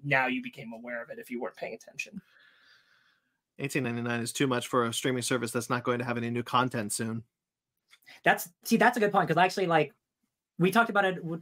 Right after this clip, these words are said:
Speaker 3: when we t-, first talked about Hulu's price increase, and, like, I actually do agree with Sparks. Like, that's where I watch a lot of my, like, great adult show, like, The Bear is on Hulu, so, like,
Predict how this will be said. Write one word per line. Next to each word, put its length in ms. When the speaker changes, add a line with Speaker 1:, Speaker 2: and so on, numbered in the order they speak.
Speaker 3:
when 160
we 100
t-, 160
first 220
talked 100
about 180
Hulu's 220
price 260
increase, 220
and, 60
like, 100
I 80
actually 240
do 120
agree 160
with 80
Sparks. 260
Like, 100
that's 160
where 80
I 40
watch 180
a 20
lot 160
of 60
my, 240
like, 240
great 320
adult 200
show, 100
like, 180
The 120
Bear 200
is 80
on 240
Hulu, 320
so, 100
like, 240